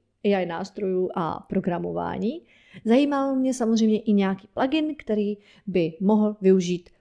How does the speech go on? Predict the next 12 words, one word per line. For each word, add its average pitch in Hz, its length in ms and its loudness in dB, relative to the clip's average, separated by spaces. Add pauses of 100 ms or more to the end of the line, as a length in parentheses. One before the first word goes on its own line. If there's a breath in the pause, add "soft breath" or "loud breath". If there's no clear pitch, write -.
Python 190 360 -2 (100)
programátor. 165 760 0 (360)
Díky 226 240 -2
tomuto 285 400 -2
pluginu 226 560 2 (300 loud breath)
Noteable 175 960 -2 (260 loud breath)
se - 140 0
vám 240 180 2
programy 240 400 2
nevygenerují 226 840 4
přímo 208 360 -2
v 202 60 -14